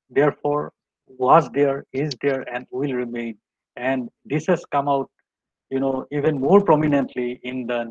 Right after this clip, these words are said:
new education policy or national education policy twenty twenty. As I have said, he is a person who actually brought out all the, you know, different shortcomings of the British policy,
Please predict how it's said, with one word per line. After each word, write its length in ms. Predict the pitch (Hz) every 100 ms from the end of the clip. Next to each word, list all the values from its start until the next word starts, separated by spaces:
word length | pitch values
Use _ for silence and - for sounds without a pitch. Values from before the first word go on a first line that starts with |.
| 113
new 280 | 139 143 -
education 520 | 123 123 131 117 120 117
policy 380 | 113 110 - 120
or 80 | 113
national 480 | 113 117 - 127 120
education 520 | 117 117 117 101 113 -
policy 380 | 113 110 - - _ _ _ - -
twenty 260 | 117 - 107
twenty. 400 | - 110 - - _ _ _ - - -
As 80 | 123
I 120 | 123
have 100 | 120 -
said, 280 | 160 180 180 _ _ _ _ _ _ _ _ _ -
he 180 | 165
is 100 | 202
a 60 | 170
person 480 | - 165 160 123 113 _ _ _ _ -
who 160 | 185
actually 600 | 165 - 160 160 160 156 - _ -
brought 320 | 123 147 156 -
out 240 | 165 160 -
all 440 | - 143 220 269 269
the, 180 | 233 226
you 160 | 208
know, 240 | 196 196 185
different 480 | 139 143 180 170 - _ _ _ _ -
shortcomings 800 | - 156 160 185 170 143 110 - -
of 160 | 131
the 80 | 139
British 400 | 123 143 170 160
policy, 420 | 151 123 117 120